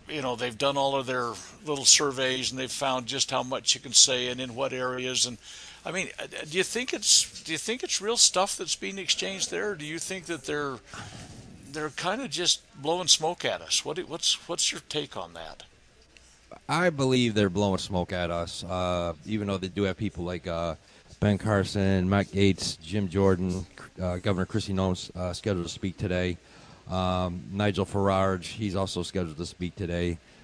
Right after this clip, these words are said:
Speaker 2: But for the most part, like last year, they had, uh, uh, what's his name, uh, Van Jones speak on a panel. And then you have p-, uh, certain people that co-, just attend, they buy, buy a ticket just to walk in and just attend,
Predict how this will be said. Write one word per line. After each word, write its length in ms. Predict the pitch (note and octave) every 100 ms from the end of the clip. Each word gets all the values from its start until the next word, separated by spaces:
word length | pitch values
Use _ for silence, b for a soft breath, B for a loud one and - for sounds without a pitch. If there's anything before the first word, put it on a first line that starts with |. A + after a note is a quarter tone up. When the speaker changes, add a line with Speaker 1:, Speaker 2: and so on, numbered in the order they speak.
| b -
Speaker 2:
But 200 | G#2+ G#2
for 140 | - A2
the 100 | A2+
most 260 | C#3 D#3+
part, 280 | A#2 F#2 F#2
like 140 | F#2+
last 260 | G2 A#2+ -
year, 80 | G2
they 100 | F#2
had, 300 | G2+ F#2+ F2+
uh, 240 | F2+ F2 D2 - - -
uh, 260 | E2+ E2 E2
what's 220 | F2+ G2+
his 100 | E2+
name, 220 | E2+ F2 E2+
uh, 200 | F2 E2
Van 260 | G2+ G#2+
Jones 420 | F2+ A#2+ A2+ - F2+ -
speak 360 | - - F#2+
on 100 | F#2+
a 60 | F#2
panel. 440 | - C3 B2+ D#2+ - - - B B B B
And 140 | G2+ A2
then 220 | C3 B2
you 140 | A#2
have 200 | A#2 -
p-, 160 | B2+ B2+ F#2
uh, 120 | A2
certain 260 | F#2+ A2+ F#2+
people 300 | B2 G2+ G#2+
that 180 | G2+ -
co-, 160 | B2 -
just 160 | G2 -
attend, 580 | G#2 - E3 E3+ A#2+ A2+
they 60 |
buy, 320 | G#2+ B2 A#2+ D2+ - - - -
buy 140 | A#2+
a 60 | B2+
ticket 360 | - E3+ C#3 - - -
just 160 | - B2
to 160 | A2+ -
walk 240 | C3 C3 C#3
in 160 | C#3+
and 100 | A2
just 160 | G#2+ -
attend, 480 | G2 C#3 F3 B2+